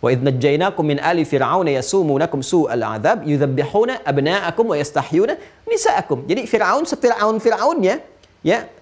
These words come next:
bertindak seburuk-buruknya, sekejam-kejamnya, tapi di antara kekejaman yang terjadi pada yang bersangkutan itu dan koleganya, dia masih membiarkan yang perempuan hidup. Jahiliyah sebaliknya. Jahiliyah, sejahiliyah-jahiliyahnya, tungguin dulu sampai lahir.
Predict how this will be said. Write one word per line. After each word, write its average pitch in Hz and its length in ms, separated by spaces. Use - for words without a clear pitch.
bertindak 226 640
seburuk-buruknya, 175 800
sekejam-kejamnya, 160 1200
tapi 202 220
di 226 80
antara 247 260
kekejaman 156 540
yang 240 160
terjadi 156 420
pada 175 160
yang 160 80
bersangkutan 160 640
itu 220 80
dan 185 160
koleganya, 185 640
dia 196 100
masih 226 240
membiarkan 185 460
yang 185 100
perempuan 180 320
hidup. 147 160
Jahiliyah 196 480
sebaliknya. 254 480
Jahiliyah, 170 480
sejahiliyah-jahiliyahnya, 190 1400
tungguin 254 400
dulu 285 160
sampai 220 300
lahir. 175 240